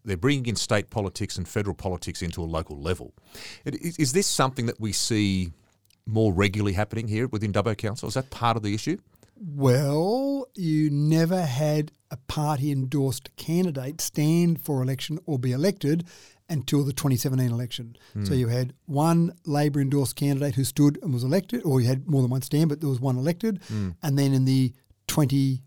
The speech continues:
Speaker 2: twenty-one election, every ward had two, I don't think there's any more than two, but at least two stood in each ward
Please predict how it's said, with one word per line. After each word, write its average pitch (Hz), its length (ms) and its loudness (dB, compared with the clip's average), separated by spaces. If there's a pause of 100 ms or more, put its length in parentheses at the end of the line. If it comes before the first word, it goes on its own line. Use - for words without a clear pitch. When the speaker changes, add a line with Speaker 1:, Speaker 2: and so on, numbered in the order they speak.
(120)
Speaker 2:
twenty-one 143 480 4
election, 196 540 2 (340)
every 131 480 4 (160)
ward 170 640 6
had 139 400 0 (720)
two, 208 680 6 (200)
I 143 80 -8 (160)
don't 156 160 -4
think 160 120 -2
there's 135 100 0
any 143 80 2
more 135 180 2
than 127 120 0
two, 156 180 6
but 143 120 2
at 170 60 -4
least 160 280 8
two 170 380 8 (240)
stood 147 400 8
in 151 140 2
each 139 220 4
ward 139 300 6